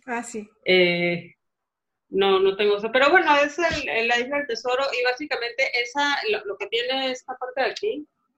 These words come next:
Speaker 2: bueno, esto, así roto, lo tiene en
Speaker 1: Ajá.
Speaker 2: cualquiera de mis libros de Salamandra,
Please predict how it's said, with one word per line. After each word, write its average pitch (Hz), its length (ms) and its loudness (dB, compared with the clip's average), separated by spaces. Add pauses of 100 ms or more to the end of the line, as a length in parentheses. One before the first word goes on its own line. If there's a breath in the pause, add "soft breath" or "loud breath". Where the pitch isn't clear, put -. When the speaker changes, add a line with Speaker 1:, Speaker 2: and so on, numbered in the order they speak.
(140)
Speaker 2:
bueno, 202 300 -6
esto, 269 340 -8 (1000)
así 196 240 0
roto, 247 360 4
lo 233 160 4
tiene 233 200 4
en - 40 2
Speaker 1:
Ajá. 233 60 -4
Speaker 2:
cualquiera 220 380 2
de 233 60 0
mis 196 160 -2
libros 208 340 0
de 170 500 -2 (140)
Salamandra, 170 640 -4